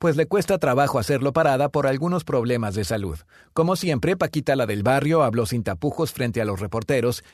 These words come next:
y explicó los motivos que la tienen un poco delicada de salud.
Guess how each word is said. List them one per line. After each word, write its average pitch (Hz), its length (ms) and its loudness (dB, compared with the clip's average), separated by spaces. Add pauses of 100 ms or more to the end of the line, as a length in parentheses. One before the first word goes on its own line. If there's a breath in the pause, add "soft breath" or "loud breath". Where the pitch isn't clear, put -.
y 160 120 0
explicó 175 360 -2
los 196 140 0
motivos 165 460 0
que 135 100 -2
la 110 100 0
tienen 131 300 -2
un 160 120 0
poco 156 280 0
delicada 110 540 -2
de 104 100 -2
salud. 92 320 -6